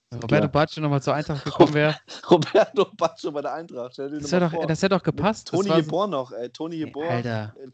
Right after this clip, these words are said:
Speaker 2: äh, J J Okocha und dann
Speaker 1: Gaudino.
Speaker 2: noch, äh, anst-, anstatt Ga-, anstatt Gaudino, den hätten sie
Speaker 1: Nee, anstatt, anstatt hätte auch noch gespielt. Da hinten waren die
Speaker 2: Aber
Speaker 1: Bins
Speaker 2: der
Speaker 1: drauf.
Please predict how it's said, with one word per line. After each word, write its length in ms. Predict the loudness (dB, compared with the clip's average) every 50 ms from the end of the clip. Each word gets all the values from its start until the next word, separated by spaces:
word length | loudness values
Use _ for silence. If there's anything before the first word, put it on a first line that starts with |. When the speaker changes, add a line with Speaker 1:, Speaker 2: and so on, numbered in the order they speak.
| -4
Speaker 2:
äh, 60 | -2 -2
J 140 | -2 0 0
J 140 | 0 0 0 0 -2
Okocha 680 | -2 -2 -2 -2 -4 -8 -8 -6 -6 -6 -6 -8 -10 -12 _ _ _ _ _ _
und 100 | -6 -2
dann 140 | -2 0 0
Speaker 1:
Gaudino. 140 | 0 0 0 2 2 2
Speaker 2:
noch, 220 | 2 0 0 -2 -2
äh, 20 | -4
anst-, 220 | -6 -10 -12 -12 _
anstatt 340 | -8 -8 -4 -2 -2 -2 0 0
Ga-, 100 | 0 0
anstatt 400 | 0 -2 -6 -4 -4 -4 0 2
Gaudino, 560 | 2 2 2 0 -2 -2 -2 -2 -2 -2 -2
den 120 | -4 -4
hätten 160 | -6 -6 -6
sie 280 | -6 -4 -2 -2 -2 -2
Speaker 1:
Nee, 200 | 0 0 0 0
anstatt, 460 | 0 -2 -4 -4 -6 -6 -6 -8 -6 -6
anstatt 260 | -8 -8 -6 -4 -2 0
hätte 140 | 0 2
auch 40 | 2
noch 140 | 2 0 0
gespielt. 400 | -2 -4 -4 -2 -2 -2 -2 0
Da 40 | 0
hinten 180 | 0 0 0
waren 140 | 0 0 0
die 60 | 2 2
Speaker 2:
Aber 140 | 4 4 4 4
Speaker 1:
Bins 60 | 4
Speaker 2:
der 140 | 6 6 6
Speaker 1:
drauf. 120 | 6 6